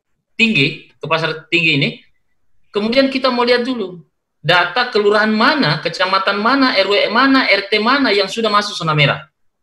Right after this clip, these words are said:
Ya. Kemudian kalau memang dia sudah masuk zona merah, R T R W-nya, kelurahannya, diblok saja. Ya. Tidak usah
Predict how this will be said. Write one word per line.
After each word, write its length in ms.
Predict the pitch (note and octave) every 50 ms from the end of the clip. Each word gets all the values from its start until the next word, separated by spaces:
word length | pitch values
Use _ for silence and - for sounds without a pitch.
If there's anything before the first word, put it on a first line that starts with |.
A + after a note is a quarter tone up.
| _ _ _ _ _ _ _ _ _ _ _ _ -
Ya. 320 | - C#3 F#3+ A3 - - _ _ _ _ _
Kemudian 400 | - D3 E3+ G3+ A#3+ C4+ C4+ C4+
kalau 160 | B3 A3+ A3
memang 240 | A3 B3+ C#4+ D#4+ D4
dia 160 | C4+ B3+ A#3
sudah 160 | A#3+ A#3 G#3+
masuk 320 | G#3 G3+ G3+ - - F#3 E3+
zona 80 | F3
merah, 400 | F3+ G#3+ C4 B3+ D#3+ D3 D3+ - - -
R 140 | D#3+ F3+ F#3 F3+
T 60 | -
R 240 | F3 E3+ F#3+ F#3 G3+
W-nya, 400 | A3 B3+ C#4+ A3+ C3+ B2 D3+ D3 - _ - - - -
kelurahannya, 800 | E3 F3 F#3+ F#3+ G3+ F#3+ - B3 C#4 C4+ A3 D3 D3+ - - - _ _ _ _ _ -
diblok 320 | F#3+ A3+ A#3+ B3 B3+ B3+ A#3
saja. 480 | - C#4 D#4+ E4+ C#4 C4 A#3+ - - - - _ _ _ _ _ _ _ _ _ _ _ _ _ _ _ _ _ _
Ya. 320 | - E3+ B3+ - - - - - _ _ _ _ _ _ _ -
Tidak 160 | D#3+ D#3+ F3
usah 240 | A3 B3+ B3 D4